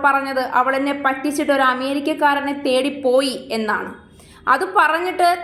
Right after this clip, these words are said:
തമിഴിലെ ഒരു തെറിയാണ് അവരെപ്പറ്റി പറഞ്ഞത്. എനിക്ക് പഠിപ്പില്ല എന്ന് പറഞ്ഞ് ഇട്ടിട്ട് പോയി. അവൾ സൂയിസൈഡ് ചെയ്യാൻ ശ്രമിച്ചു. എൻ്റെ കാശ് തട്ടിക്കാൻ നോക്കി. ഞങ്ങൾ പ്രേമിച്ച് ഒളിച്ചോടി താമസിക്കാൻ നോക്കി. രണ്ട് മൂന്ന് ദിവസത്തിനുള്ളിൽ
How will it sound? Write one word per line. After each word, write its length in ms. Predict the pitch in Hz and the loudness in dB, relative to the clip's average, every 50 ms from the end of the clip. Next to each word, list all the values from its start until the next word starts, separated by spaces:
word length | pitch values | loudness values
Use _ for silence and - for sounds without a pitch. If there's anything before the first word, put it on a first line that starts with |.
| - | 0
തമിഴിലെ 380 | 302 285 285 302 320 330 330 339 320 311 | 2 2 2 0 0 0 2 2 2 2
ഒരു 100 | 320 311 - - | 0 -2 -2 0
തെറിയാണ് 500 | 302 285 285 294 320 349 359 311 262 233 214 | 0 2 2 2 2 2 2 2 2 0 0
അവരെപ്പറ്റി 440 | 220 226 214 208 214 220 214 226 208 196 196 | -2 -2 -4 -4 -4 -6 -6 -6 -4 -2 -2
പറഞ്ഞത്. 380 | 190 - 175 185 185 175 - - - - - - - - - 254 | -2 -2 -4 -6 -8 -8 -10 -12 -14 -18 -20 -20 -10 -4 -2 0
എനിക്ക് 220 | 269 285 - 320 - - | 0 0 0 0 2 2
പഠിപ്പില്ല 480 | 285 277 - 285 - 339 302 311 330 330 339 330 | 2 2 0 -4 -4 -2 0 0 2 2 2 0
എന്ന് 160 | 311 311 320 302 320 | 0 0 -2 0 2
പറഞ്ഞ് 320 | 311 294 294 294 294 294 285 285 - - 269 | 2 2 2 0 -2 -6 -8 -8 -6 -6 -6
ഇട്ടിട്ട് 340 | 269 - 330 339 277 330 311 - | -4 -2 -2 -2 0 0 -2 0
പോയി. 180 | 220 208 190 185 185 - 185 - 220 | -2 -2 -4 -4 -6 -10 -6 -4 -2
അവൾ 120 | 233 254 269 262 - | 0 0 -2 -2 -2
സൂയിസൈഡ് 480 | 277 269 285 294 294 330 311 311 320 320 | -2 -2 -2 0 0 0 0 0 0 0
ചെയ്യാൻ 220 | 302 294 285 277 277 277 277 | -2 0 0 0 -2 -2 -2
ശ്രമിച്ചു. 420 | - 262 226 214 214 - - 208 185 185 190 190 - - - - 277 | -2 -2 -2 -2 -4 -4 -2 -2 -2 -2 -6 -12 -16 -18 -8 -4 -2
എൻ്റെ 160 | 285 294 339 381 370 349 | 0 0 0 0 2 2
കാശ് 360 | 320 311 320 339 339 - 349 - | 4 4 4 2 2 0 0 0
തട്ടിക്കാൻ 480 | 320 302 - - 320 - - 359 349 320 285 240 | 0 0 0 -2 -2 0 0 0 0 0 0 -2
നോക്കി. 260 | 214 - - 208 185 - - - - 233 | -4 -4 -6 -8 -10 -10 -12 -8 -4 -4
ഞങ്ങൾ 200 | 240 247 262 269 269 - | -2 0 0 -2 -2 -2
പ്രേമിച്ച് 380 | 269 269 269 277 294 311 285 330 285 | 0 0 2 0 0 -2 -2 0 0
ഒളിച്ചോടി 400 | 277 277 277 302 311 285 285 302 294 - 269 | 0 0 0 0 0 0 0 0 -2 0 0
താമസിക്കാൻ 580 | 254 254 254 285 277 285 311 294 294 294 285 254 226 | 2 2 0 -2 -2 -4 -2 -2 0 0 0 0 0
നോക്കി. 260 | 190 185 - 180 180 - - - - - - - - 254 | -4 -6 -6 -8 -10 -12 -12 -16 -20 -20 -10 -4 -2 0
രണ്ട് 240 | 262 269 277 269 302 311 | 0 0 0 0 0 0
മൂന്ന് 180 | 311 311 302 285 254 | 0 -2 -2 -2 0
ദിവസത്തിനുള്ളിൽ 600 | 254 254 262 - 294 285 277 254 247 240 240 | 0 0 0 -2 -2 -2 -2 -2 -2 -2 -2